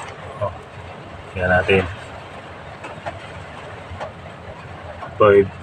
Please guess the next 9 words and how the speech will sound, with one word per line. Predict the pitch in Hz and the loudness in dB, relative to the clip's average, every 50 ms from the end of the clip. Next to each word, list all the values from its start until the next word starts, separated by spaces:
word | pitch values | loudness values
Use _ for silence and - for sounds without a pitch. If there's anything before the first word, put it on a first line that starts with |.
| - - 113 | 0 2 4
fifty-three | 107 - - 113 104 - - 117 113 110 104 - - - - - - - - - - - - - - - - - - - - - - - - - - - - - - - - - - - - - - - - - | 4 4 2 0 0 2 4 6 6 6 6 4 0 -4 -4 -4 -4 -6 -6 -8 -8 -10 -10 -10 -10 -10 -8 -8 -6 -6 -8 -8 -8 -10 -10 -10 -10 -10 -10 -10 -10 -10 -12 -12 -12 -12 -12 -12 -14 -12 -4 0
P | 107 107 107 104 101 101 101 98 | 4 4 6 8 8 8 8 8
M. | 92 90 87 - - - - - - - - - - - - - - - - - - - - - - - - - - - - - - - - - - - - | 6 2 0 -4 -8 -12 -12 -10 -10 -8 -8 -8 -10 -10 -12 -12 -12 -12 -12 -12 -12 -12 -14 -12 -12 -12 -12 -12 -12 -12 -12 -12 -12 -12 -12 -12 -12 -2 2
Oh, | - 98 95 95 95 92 87 85 - - 104 | 4 6 6 6 6 4 2 -2 -4 0 4
ngayon | 101 104 107 110 113 117 120 120 113 104 | 6 8 10 10 12 10 10 10 8 6
is | 95 - - - - - - - - - - - - - - - - - - - - - - - - - - | 6 4 4 2 2 0 -2 -4 -6 -10 -12 -12 -12 -12 -12 -10 -10 -10 -12 -12 -12 -12 -12 -12 -10 -10 -2
zero | - 107 101 101 104 104 | 4 8 10 10 10 10
one | 107 110 113 110 107 107 - | 10 10 10 8 6 4 4
fifteen | - 104 - - - - 123 120 123 127 135 143 143 147 143 | 2 2 2 2 4 8 8 10 10 10 10 8 8 6 4